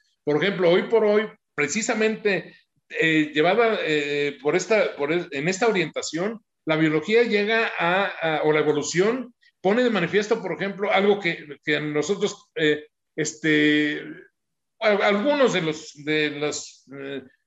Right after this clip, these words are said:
de las corrientes de pensamiento tradicionales les inquieta. Por ejemplo, se pone de manifiesto que esto que nosotros creíamos privativo del hombre, que es la inteligencia,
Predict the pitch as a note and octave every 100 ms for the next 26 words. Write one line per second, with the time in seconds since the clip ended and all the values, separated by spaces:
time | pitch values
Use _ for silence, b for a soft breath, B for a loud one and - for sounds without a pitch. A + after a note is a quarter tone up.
0 | _ - C#3+ D#3+ D#3+ E3+ E3+ G#3 G#3 D#3+
1 | D#3+ D3+ E3+ G3+ - D#3+ F3 F#3+ E3+ F3+
2 | F#3 D3 C3 C3 D3+ G#3+ A3 B2+ - _
3 | _ _ _ _ _ E3 D#3+ F#3+ E3+ D#3+
4 | E3+ A3 B3+ G#3+ F3 G3+ G#3 G#3 E3+ D#3+
5 | D#3+ - G3 - A3+ E3+ D3 C#3+ G3 -
6 | D#3+ F3 G3 F#3+ E3+ D3+ F#3+ G3 G#3 F3
7 | D#3+ E3+ E3+ F3 D#3 - C3+ C3+ F3 F3
8 | E3+ F3 F3+